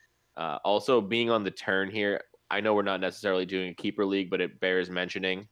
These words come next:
Um, if you're doing a keeper league, you always wanna take somebody with some future upside,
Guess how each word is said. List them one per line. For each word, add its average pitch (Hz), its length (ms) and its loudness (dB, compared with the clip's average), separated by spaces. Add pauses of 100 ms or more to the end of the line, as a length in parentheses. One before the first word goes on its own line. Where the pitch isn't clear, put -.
(100)
Um, 78 240 -4
if 82 100 -6
you're 92 100 -4
doing 92 260 -2
a 87 40 -2
keeper 95 300 -2
league, 95 180 0
you 87 120 0
always 87 260 2
wanna 87 180 -4
take 87 380 -4 (260)
somebody 95 340 -2
with 90 200 0
some 85 180 -6 (100)
future 92 380 -2
upside, 98 560 0